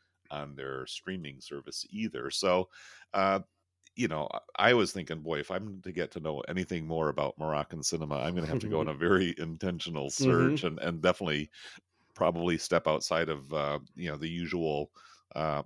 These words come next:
Speaker 1: pathways that, that, uh, I access, which would be, like, the Criterion Channel or maybe some of the other streaming services, Ovid or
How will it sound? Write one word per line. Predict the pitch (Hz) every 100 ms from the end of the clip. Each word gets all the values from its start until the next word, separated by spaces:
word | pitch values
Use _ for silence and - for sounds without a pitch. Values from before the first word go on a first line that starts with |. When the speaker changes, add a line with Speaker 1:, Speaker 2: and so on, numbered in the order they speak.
| -
Speaker 1:
pathways | 104 95 - 82 78 80 80
that, | 76 67 -
that, | 78 73 -
uh, | 78 73 78 _
I | 80 82
access, | 92 110 - - - -
which | 80 -
would | 101 90
be, | 80
like, | 69 69 -
the | 76 71
Criterion | - 71 - 78 69 69
Channel | - 73 71 73
or | 76 73
maybe | 69 73 71
some | - 73
of |
the | 73
other | 71 69
streaming | - 73 67
services, | 67 64 64 - 71 65
Ovid | - 69 76 73 73 73
or | 64